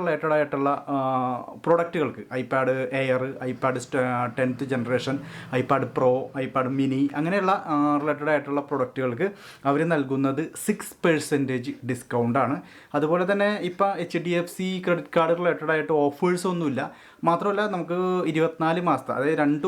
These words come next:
വർഷത്തെ ഇ എം ഐ, ആ, സ്കീമും ലഭിക്കുന്നുണ്ട്, ലോൺ സ്കീമും ലഭിക്കുന്നുണ്ട്. അപ്പോൾ, ആ, ഇന്നലെയാണ് ഞങ്ങളത് പർച്ചേസ് ചെയ്തത്. മുപ്പത്തിനാല് തൊള്ളായിരം ആയിരുന്നു അതിൻ്റെ, ആ, ഒരു കറക്റ്റ് ആയിട്ടുള്ള എമൗണ്ട്. അതിൻ്റെ അകത്ത് സിക്സ് percentage ഡിസ്കൗണ്ട് തന്നിട്ട് ബാലൻസ് എമൗണ്ടിലാണ് നമുക്ക് തന്നത്.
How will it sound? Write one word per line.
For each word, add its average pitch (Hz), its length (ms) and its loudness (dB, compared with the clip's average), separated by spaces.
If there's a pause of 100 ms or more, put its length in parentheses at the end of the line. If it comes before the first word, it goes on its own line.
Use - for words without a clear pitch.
(100)
വർഷത്തെ 147 420 -2 (160)
ഇ 143 40 2 (120)
എം 131 140 0
ഐ, - 20 -10 (440)
ആ, 123 40 0 (220)
സ്കീമും 143 360 2 (140)
ലഭിക്കുന്നുണ്ട്, 123 460 0
ലോൺ 127 140 4 (100)
സ്കീമും 135 300 2
ലഭിക്കുന്നുണ്ട്. 131 460 2 (400)
അപ്പോൾ, 147 160 4 (220)
ആ, - 20 2 (320)
ഇന്നലെയാണ് 147 400 2
ഞങ്ങളത് 135 260 0 (100)
പർച്ചേസ് 127 400 -2
ചെയ്തത്. 135 280 -2 (380)
മുപ്പത്തിനാല് 190 720 0 (100)
തൊള്ളായിരം 165 440 0
ആയിരുന്നു 147 260 0 (120)
അതിൻ്റെ, 131 320 0 (300)
ആ, - 20 -2 (580)
ഒരു 135 120 0 (100)
കറക്റ്റ് 139 320 -2
ആയിട്ടുള്ള 139 340 0
എമൗണ്ട്. 123 340 -4 (140)
അതിൻ്റെ 127 220 -2
അകത്ത് 123 180 -4 (120)
സിക്സ് - 240 -8
percentage 139 500 0 (100)
ഡിസ്കൗണ്ട് 127 440 0
തന്നിട്ട് 123 280 2 (400)
ബാലൻസ് 135 400 2
എമൗണ്ടിലാണ് 127 500 0
നമുക്ക് 127 240 -4
തന്നത്. 117 280 0